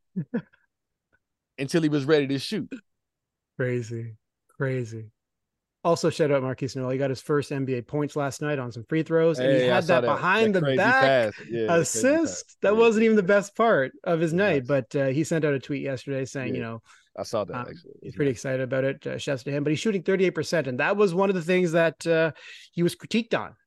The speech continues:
Speaker 1: you know, especially in Summer League, in the draft process, that people were asking about his three-point shot. Hell, I asked him about it in Vegas, and he's like, "I'm working on it,"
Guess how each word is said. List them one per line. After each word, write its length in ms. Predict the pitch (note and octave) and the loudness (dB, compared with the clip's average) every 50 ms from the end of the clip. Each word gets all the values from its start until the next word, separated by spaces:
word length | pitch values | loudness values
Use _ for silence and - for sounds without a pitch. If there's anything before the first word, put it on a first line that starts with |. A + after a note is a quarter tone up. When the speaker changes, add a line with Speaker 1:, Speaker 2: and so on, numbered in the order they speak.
| _ _ | _ _
Speaker 1:
you 60 | C#3+ | -6
know, 120 | C#3+ D3 D#3 | -4 -4 -4
especially 680 | D3 - - D#3 - - E3 E3 D#3+ D#3 D#3 D#3 - | -2 -2 -4 -4 -4 -2 0 0 2 2 0 -2 -2
in 280 | - D#3+ D3 C#3 C#3 | -2 -2 -2 -2 -2
Summer 320 | C3 - - F#3+ F#3+ F#3+ F#3 | -2 -2 0 0 2 2 4
League, 340 | F3+ F#3 F#3 F3+ F3+ D3+ - | 4 4 4 4 2 0 -4
in 380 | - - D#3+ C#3 C3+ C3 B2 A#2+ | -8 -6 -4 -4 -4 -4 -4 -4
the 180 | B2 B2 A#2+ | -4 -4 -6
draft 460 | A2+ A2+ B2+ C3 C#3 C#3+ D3 C3+ - | -6 -6 -4 -2 -2 -2 -2 -4 -4
process, 520 | _ - E3 D#3+ D3+ - - F3 F3+ E3 - | _ 0 0 0 0 0 0 0 -2 0 0
that 180 | E3 C#3+ B2+ | -2 -4 -2
people 220 | - D3+ C#3+ - D3+ | -4 -4 -4 -2 0
were 60 | C#3+ | 0
asking 260 | C#3+ C#3 C3 - D3+ | 0 -2 -4 -4 -6
about 120 | C#3 C3+ C3+ | -4 -4 -4
his 120 | C3 - | -6 -6
three-point 400 | - D#3 D3+ - E3+ E3+ E3 D#3 | -6 -8 -6 -6 -6 -8 -8 -4
shot. 200 | - F#3+ G3+ F#3+ | -2 -2 -2 0
Hell, 160 | C#3+ D3 A#2+ | -2 -2 -2
I 140 | A2 B2+ C#3+ | -2 -2 -2
asked 240 | C#3 C3 B2 - - | -2 -4 -6 -6 -6
him 80 | C#3+ | -8
about 180 | C3+ B2+ C3+ C3 | -6 -4 -4 -4
it 60 | C3 | -4
in 120 | C3 B2 A#2 | -6 -6 -6
Vegas, 380 | A#2+ B2+ D3 D3 C3 A#2 G#2 | -4 -4 -4 -4 -4 -8 -8
and 140 | B2+ B2+ A#2+ | -8 -8 -8
he's 160 | B2+ C3 B2 | -6 -6 -6
like, 100 | A#2+ A#2 | -6 -6
"I'm 140 | B2 D3 F3 | -6 -4 -2
working 220 | E3+ E3+ E3 F3 | -2 -2 0 -2
on 100 | E3+ E3 | -2 -2
it," 120 | E3+ F#3+ | -4 -6